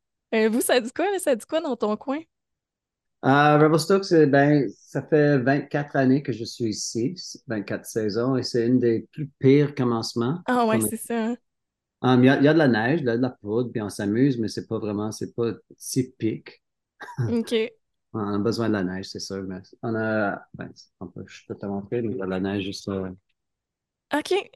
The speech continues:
Speaker 1: oui, c'est
Speaker 2: il y en
Speaker 1: quand
Speaker 2: a,
Speaker 1: même,
Speaker 2: il y en a
Speaker 1: euh,
Speaker 2: un peu, mais c'est pas comme habituellement, euh, à ce
Speaker 1: C'est
Speaker 2: temps-là.
Speaker 1: ça. Moi, je peux pas te montrer parce qu'il fait noir avec le, <laughs> le
Speaker 2: <laughs>
Speaker 1: décalage,
Speaker 2: Ouais.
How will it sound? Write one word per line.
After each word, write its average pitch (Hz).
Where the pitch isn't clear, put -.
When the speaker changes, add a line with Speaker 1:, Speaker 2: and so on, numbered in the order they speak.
Speaker 1:
oui, 233
c'est -
Speaker 2:
il 135
y 127
en -
Speaker 1:
quand -
Speaker 2:
a, 127
Speaker 1:
même, 123
Speaker 2:
il 151
y 156
en 175
a 180
Speaker 1:
euh, 165
Speaker 2:
un -
peu, 170
mais 156
c'est 123
pas 139
comme 117
habituellement, 104
euh, 107
à -
ce -
Speaker 1:
C'est 233
Speaker 2:
temps-là. 214
Speaker 1:
ça. -
Moi, 247
je -
peux 226
pas 285
te 247
montrer 247
parce 294
qu'il -
fait 226
noir 226
avec 269
le, 220
<laughs> 294
le 320
Speaker 2:
<laughs> -
Speaker 1:
décalage, 160
Speaker 2:
Ouais. 135